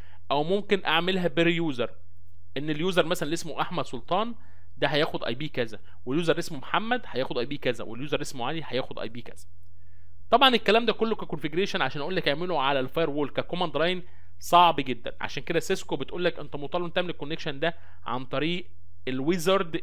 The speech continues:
اللي موجود داخل الاي اس دي ام فقط. ويزرد يعني واجهه اوريدي جاهزه، كلها نيكست في نيكست، يا دوب بتكتب لي الحاجات المطلوبه منك فقط.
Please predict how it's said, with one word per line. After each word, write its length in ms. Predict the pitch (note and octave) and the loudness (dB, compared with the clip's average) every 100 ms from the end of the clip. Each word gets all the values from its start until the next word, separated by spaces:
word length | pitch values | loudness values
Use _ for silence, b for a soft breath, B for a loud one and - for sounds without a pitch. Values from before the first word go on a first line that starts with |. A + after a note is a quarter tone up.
| B2+ | -2
اللي 140 | B2+ | -2
موجود 600 | B2+ B2 C#3+ F3+ F3+ - | -2 -2 0 0 0 2
داخل 400 | D3 F3+ E3 F3+ | 4 4 2 -2
الاي 400 | E3 A#2 D3+ E3 | -4 -2 0 0
اس 200 | - - | 0 -2
دي 240 | C3+ D#3 | -2 -4
ام 120 | D#3 D#3+ - | -4 -4 -4
فقط. 280 | B2+ - - - - - b b b b b | -4 -4 -4 -6 -6 -4 b b b b b
ويزرد 380 | F#3+ G#3+ A#3 - - b b | 6 8 6 4 -4 b b
يعني 320 | C3 C3 C3+ | 2 4 2
واجهه 400 | C3+ G3+ G3 G3+ | 2 2 4 2
اوريدي 500 | A3+ - C#3 F3+ F#3 | 2 2 0 0 0
جاهزه، 500 | B3+ E3+ C3+ G#2+ F#2+ - - | 2 2 2 -2 -4 -4 -4
كلها 280 | C#3+ F3 | 0 0
نيكست 360 | D#3+ E3+ D3+ - | 0 -2 -2 -4
في 140 | - | -4
نيكست، 300 | F3 G3+ - | -4 -4 -2
يا 60 | C#3+ | 0
دوب 160 | D3+ D#3 | 0 -2
بتكتب 320 | - - D#3+ | -4 -4 -4
لي 40 | |
الحاجات 360 | D#3 A#2+ D3 D3+ | -4 -2 -2 -2
المطلوبه 420 | B2+ A#2 D3 C#3 | -4 -2 -2 -2
منك 260 | C#3+ C3 - | -2 -4 -4
فقط. 240 | - - | -6 -6